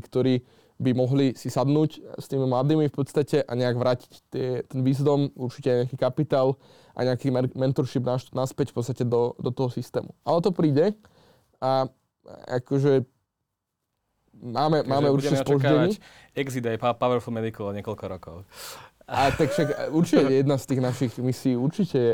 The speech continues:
Speaker 1: aj, aj, aj nejakým spôsobom rozhýbať tú slovenskú startupovú komunitu, lebo č-, akože inovácia je jeden z tých, jed-, jedno z tých,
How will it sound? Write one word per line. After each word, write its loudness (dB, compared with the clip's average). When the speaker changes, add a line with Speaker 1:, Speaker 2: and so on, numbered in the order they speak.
Speaker 1:
aj, 0
aj, -2
aj -4
nejakým -6
spôsobom -2
rozhýbať 0
tú -20
slovenskú -4
startupovú -4
komunitu, -2
lebo 2
č-, -20
akože -4
inovácia 2
je 4
jeden 2
z -8
tých, -2
jed-, -2
jedno 2
z -4
tých, -8